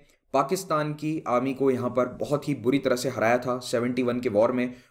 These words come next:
और उसके बाद ये ऐतिहासिक तस्वीर है जहाँ पर पाकिस्तान के जनरल एएके नियाजी भारत के जनरल जगजीत सिंह अरोड़ा के सामने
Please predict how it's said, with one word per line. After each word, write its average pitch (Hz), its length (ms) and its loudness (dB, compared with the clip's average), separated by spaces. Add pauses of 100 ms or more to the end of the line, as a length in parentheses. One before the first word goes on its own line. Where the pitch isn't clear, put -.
और 151 140 4
उसके 143 200 -2
बाद 123 260 2
ये 123 60 4
ऐतिहासिक 120 460 -2
तस्वीर 123 340 0
है 123 80 6
जहाँ 117 200 0
पर 123 140 2
पाकिस्तान 131 580 0
के 131 120 0
जनरल 113 400 0
एएके 123 440 2
नियाजी 117 500 0 (280)
भारत 131 360 2
के 139 180 -2 (320)
जनरल 123 320 0
जगजीत 120 400 -4
सिंह 127 240 -6
अरोड़ा 110 240 2
के 120 140 -2
सामने 104 400 -4